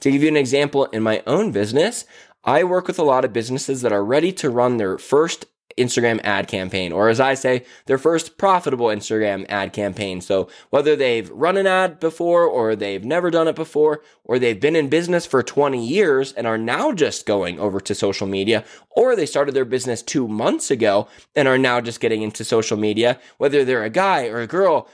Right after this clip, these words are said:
whether they live in this country or that country, whether they make this amount of money or that amount of money, none of that really matters compared to, do you need help running an Instagram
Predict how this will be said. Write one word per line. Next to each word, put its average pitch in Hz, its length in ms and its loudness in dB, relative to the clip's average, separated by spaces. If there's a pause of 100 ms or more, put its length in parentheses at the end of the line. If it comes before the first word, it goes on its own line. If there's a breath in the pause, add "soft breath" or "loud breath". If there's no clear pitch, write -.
whether 131 280 0
they 123 200 0
live 147 320 2
in 110 180 -12
this 202 160 -6
country 131 380 -4
or 113 40 -2
that 175 260 -2
country, 117 500 -4 (520)
whether 143 300 2
they 135 140 0
make 143 180 -4
this 220 220 0
amount 170 240 2
of 151 40 -2
money 147 220 0
or 156 80 2
that 226 240 0
amount 175 220 0
of 151 60 -4
money, 135 340 -6 (280 soft breath)
none 220 340 0
of 226 140 2
that 220 300 -2
really 202 340 2
matters 156 600 0
compared 165 640 -2
to, 123 340 2 (440 loud breath)
do 202 120 2
you 254 200 2
need 247 240 0
help 117 420 0 (320 soft breath)
running 156 520 2 (100)
an 120 220 -8
Instagram 180 640 0